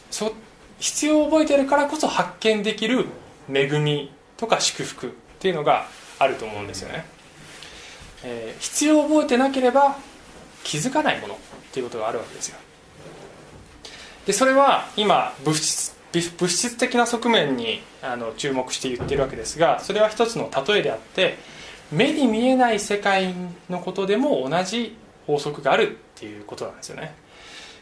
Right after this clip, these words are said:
つまり、魂のニーズ、霊の飢え渇き、真理に対する、えー、欲求というものがあって初めて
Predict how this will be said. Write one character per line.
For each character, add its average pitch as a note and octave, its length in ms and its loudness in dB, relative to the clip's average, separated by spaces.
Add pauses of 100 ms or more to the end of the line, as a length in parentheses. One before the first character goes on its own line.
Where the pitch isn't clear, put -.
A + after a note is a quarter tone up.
つ - 100 -6
ま G#3 80 4
り、 F#3+ 280 0 (400)
魂 D4+ 640 0
の C3+ 120 0
ニ D#3 180 0
ー - 40 -2
ズ、 - 160 -10 (500)
霊 D4+ 320 2
の D#3 220 4
飢 F3 100 4
え - 20 -6
渇 D3 440 -2
き、 - 40 -18 (440)
真 D#4 480 0
理 B3 100 -2
に G#3+ 160 -2
対 F#3+ 240 0
す G3+ 200 -6
る、 A#3 360 -2 (760)
え A2+ 260 -12
ー、 A#2 40 -6
欲 B2+ 140 -4 (100)
求 D#3 280 0 (380)
と G#3+ 120 0
い G#3 140 -2
う G#3 40 -2
も A3 120 4
の F#3 120 2
が F#3+ 300 4 (720)
あ G#3 100 4
っ - 180 -4
て F3 100 -2
初 F#3 380 -2
め C4+ 140 4
て C#4 380 4